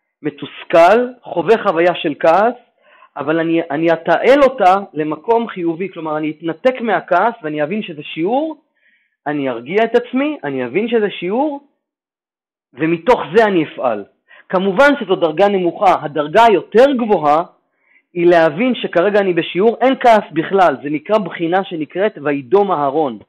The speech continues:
וידום אהרון אומר שהוא בכלל לא כעס, הוא עצ-, הוא עצר את עצמו כמו דומם, מלשון דומם, וידום,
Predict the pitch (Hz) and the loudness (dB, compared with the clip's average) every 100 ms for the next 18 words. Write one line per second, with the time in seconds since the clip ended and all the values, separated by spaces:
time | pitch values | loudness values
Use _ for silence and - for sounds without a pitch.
0 | _ _ _ _ 117 156 156 202 240 190 | _ _ _ _ -6 -4 0 0 2 0
1 | 156 160 208 269 262 269 _ _ _ 156 | 0 2 2 0 -4 -12 _ _ _ -4
2 | 160 202 254 269 262 _ _ _ _ - | 0 2 2 -2 -8 _ _ _ _ -8
3 | - 151 151 - 180 170 170 262 262 262 | -4 -4 -6 -8 -6 -6 2 4 4 4
4 | 240 220 151 - _ 170 151 - 156 143 | 2 2 -2 -12 _ 0 0 0 -2 -2
5 | - 214 226 226 202 - 220 240 226 190 | 2 2 4 0 -8 -4 -2 -2 0 -2
6 | 151 151 156 175 226 151 143 - 175 156 | 0 -2 -2 -2 -4 -6 -8 -4 -4 -4
7 | 151 170 131 123 120 117 156 202 254 | -4 -4 -4 -6 -6 -6 -4 -6 -10